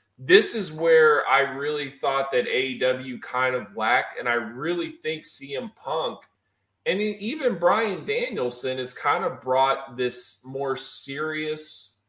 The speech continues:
tone out, and also that more, just not just wrestling, right? Like, promos, storylines, all that stuff. Like, if you look at Punk's last two feuds, Eddie Kingston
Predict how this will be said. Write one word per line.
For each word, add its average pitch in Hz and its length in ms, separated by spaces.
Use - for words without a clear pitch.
tone 143 600
out, 147 400
and 135 180
also 135 1000
that 139 360
more, 165 540
just 170 240
not 170 260
just 156 180
wrestling, 123 500
right? 95 300
Like, - 200
promos, 135 640
storylines, 113 920
all 135 200
that 139 240
stuff. 120 420
Like, 110 300
if 123 140
you 202 140
look 226 240
at - 160
Punk's 151 400
last 135 800
two 147 240
feuds, 117 800
Eddie 127 260
Kingston 117 800